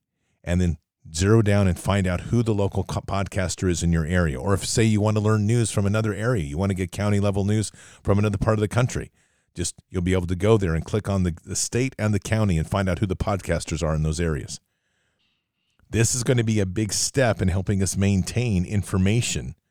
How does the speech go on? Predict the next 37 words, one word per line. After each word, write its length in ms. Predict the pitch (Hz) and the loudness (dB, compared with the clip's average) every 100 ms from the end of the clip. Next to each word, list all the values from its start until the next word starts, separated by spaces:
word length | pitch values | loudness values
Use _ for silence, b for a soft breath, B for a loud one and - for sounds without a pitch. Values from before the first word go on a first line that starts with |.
| _ _ _ _ _ | _ _ _ _ _
at 140 | 95 98 | 0 2
a 80 | 92 | 4
local 420 | 92 98 101 92 | 2 0 -2 0
level. 380 | 101 73 - _ _ _ _ _ _ _ _ | 0 -2 -8 _ _ _ _ _ _ _ _
This 240 | 101 95 | -2 0
is 120 | 98 - | -2 -4
how 140 | 107 | -2
we're 120 | 101 | 0
going 160 | 92 101 | 2 2
to 40 | |
be 140 | 95 98 | 2 0
able 160 | 92 | 0
to 100 | - | -4
disseminate 720 | 85 95 - 139 131 90 82 | -2 -2 0 4 4 4 2
as 160 | 78 92 | 0 0
well. 300 | 110 85 - _ _ _ _ | -2 -2 -8 _ _ _ _
Because 300 | 92 95 92 | -4 0 0
as 160 | 95 87 | 0 -2
podcasters 760 | - 117 127 120 110 - 98 | -2 -2 0 0 0 2 0
register 560 | 92 104 101 - 98 87 - | 2 0 0 -2 -2 -2 -6
through 240 | - 104 87 | -2 0 2
Bards 340 | 90 90 92 | 0 0 0
F 180 | 87 - | -2 0
M, 300 | 131 92 87 b b b | 2 2 0 b b b
we're 140 | 110 | 2
gonna 180 | 113 120 | 4 2
be 140 | 107 107 | 2 0
able 140 | 101 | 0
to 80 | 98 | -4
push 380 | - 120 104 120 | 0 0 2 0
out 220 | 107 - _ _ _ _ _ | 0 -4 _ _ _ _ _
things 280 | 110 104 95 | 0 2 0
that 100 | 87 | 0
we 160 | 117 | -2
feel 320 | 117 113 95 | 2 2 2
are 80 | 90 | 2
important, 600 | 90 - 143 - 71 - | 0 4 4 4 -4 -10